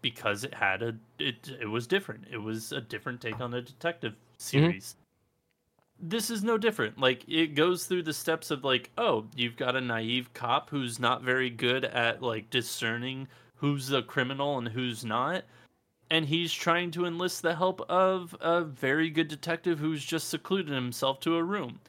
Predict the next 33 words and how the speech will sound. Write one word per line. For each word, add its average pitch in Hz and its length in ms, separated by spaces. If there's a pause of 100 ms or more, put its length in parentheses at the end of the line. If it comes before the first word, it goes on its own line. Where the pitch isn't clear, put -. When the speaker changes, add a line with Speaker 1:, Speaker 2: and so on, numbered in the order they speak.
(160)
Speaker 1:
and 151 140
you 214 80
don't 107 240
know 135 140
why. 160 420 (560)
And 170 100
then 180 300
the 190 140
episode, 165 440
uh, 139 220
end 160 160
of 156 60
the 143 120
episode, 131 380
when 110 140
they 110 120
catch - 360
the 113 100
crook, 175 380
because 113 320
they 113 120
do, 131 360 (680)
you 156 220
find 107 380
out 123 180
why. 151 340
And 135 160
I 147 120
think 180 240
that 180 120
the 175 100
reasoning 135 560
is 135 640